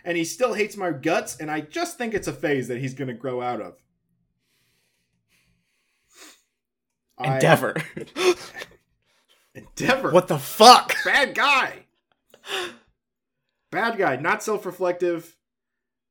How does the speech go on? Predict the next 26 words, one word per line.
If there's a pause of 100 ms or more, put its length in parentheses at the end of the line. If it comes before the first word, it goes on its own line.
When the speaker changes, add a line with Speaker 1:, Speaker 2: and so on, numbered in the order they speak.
(200)
Speaker 1:
Uh, (1160)
Todoroki
snaps
too,
right?
He's
back
in
the,
he's
back
in
the
ring
with
Deku,
and,
and
Deku
yells,
"It's, (220)
it's
not
your
father's
quirk.